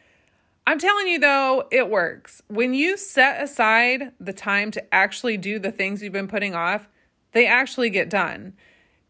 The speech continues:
It's more about just forcing yourself to start. What is that thing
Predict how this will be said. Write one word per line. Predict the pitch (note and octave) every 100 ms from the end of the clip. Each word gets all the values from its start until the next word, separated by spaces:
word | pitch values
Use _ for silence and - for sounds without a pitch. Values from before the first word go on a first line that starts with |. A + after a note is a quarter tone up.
| _ _ _
It's | B3 -
more | C#4 D#4 E4+
about | C4+ A#3+
just | G3+ A3+ A3+ -
forcing | - - C4 D4 C#4+ C#4+ B3+
yourself | A#3+ A#3 A3 F#3+ F#3+ -
to | G#3
start. | G3 - - F3 A2+ - - - _ _ _ _ _ _ _ _ _ _ -
What | G#3 A3+ C4+
is | E4+ E4
that | D#4+ D#4+
thing | C#4+ A3+ G3+ A3+ E4